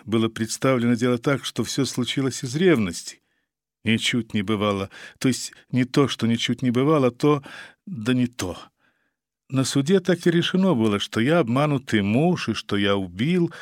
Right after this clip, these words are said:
защищая свою поруганную честь. Так ведь это называется по-ихнему. И от этого меня оправдали. Я на суде старался выяснить смысл дела, но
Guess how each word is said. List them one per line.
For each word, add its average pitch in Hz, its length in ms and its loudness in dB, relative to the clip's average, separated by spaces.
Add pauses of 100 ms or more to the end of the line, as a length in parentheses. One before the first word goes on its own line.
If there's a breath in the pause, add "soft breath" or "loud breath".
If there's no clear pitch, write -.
(260 loud breath)
защищая 135 760 2
свою 139 340 -2
поруганную 139 640 -2
честь. - 420 -2 (200)
Так 143 200 0
ведь 98 120 -12
это 110 160 -6
называется 107 580 -2
по-ихнему. 104 640 -6 (600 soft breath)
И 104 80 0
от 98 120 0
этого 127 420 0 (220 soft breath)
меня 127 260 2
оправдали. 135 680 0 (800 soft breath)
Я 156 380 2
на 185 100 2
суде 175 300 0
старался 175 680 0 (220 loud breath)
выяснить 175 520 0
смысл 175 460 0
дела, 147 440 4
но 131 400 0